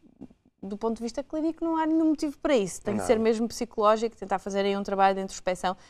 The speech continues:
Speaker 1: tentar perceber porque é que se sente tão culpado quando o faz.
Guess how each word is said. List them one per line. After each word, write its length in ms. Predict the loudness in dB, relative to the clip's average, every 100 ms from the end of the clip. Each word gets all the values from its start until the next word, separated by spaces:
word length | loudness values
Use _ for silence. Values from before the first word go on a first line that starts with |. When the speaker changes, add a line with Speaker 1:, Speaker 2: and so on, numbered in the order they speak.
| _ -6
Speaker 1:
tentar 180 | -4
perceber 220 | -4 -6 -8
porque 160 | -8
é 20 | -10
que 100 | -12
se 80 | -6
sente 180 | -4 -2
tão 160 | 0 -2
culpado 520 | -2 0 4 6 4
quando 240 | -2 -2
o 80 | -4
faz. 400 | -2 -2 -2 -8